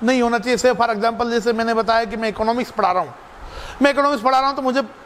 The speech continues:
पता होना चाहिए कि मेरा syllabus क्या है, मुझे कौन कौन से major topic है जो पढ़ाना चाहिए, Demand है, supply है, elasticity of demand है, elasticity of supply है, X,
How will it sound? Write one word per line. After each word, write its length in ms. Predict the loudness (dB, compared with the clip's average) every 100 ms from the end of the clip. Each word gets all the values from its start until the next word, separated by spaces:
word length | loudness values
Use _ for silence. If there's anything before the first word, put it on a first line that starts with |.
| -20 -4
पता 160 | 2 2
होना 240 | 2 0
चाहिए 160 | -2 -4
कि 80 |
मेरा 180 | -2 -2
syllabus 380 | 0 0 0 -2
क्या 180 | 2 2
है, 200 | 2 0 -10 -18 -12 -6
मुझे 440 | 0 2 2 0
कौन 280 | 0 -2 2
कौन 160 | 0
से 140 | 2 0
major 300 | 2 0 0
topic 320 | -2 -2 0
है 60 | 2
जो 120 | 2
पढ़ाना 360 | 0 0 0
चाहिए, 240 | -2 0 0
Demand 360 | 2 2 2
है, 120 | 2 0
supply 420 | -2 2 2 4
है, 200 | 2 -2 -6 -8 2
elasticity 500 | 4 2 -2 -2 -2
of 80 |
demand 260 | 0 0 2
है, 80 | 2
elasticity 400 | 0 -2 0 0
of 60 |
supply 300 | 0 0 0
है, 260 | 2 2 0 -6 -18 -18 -2
X, 200 | -2 -2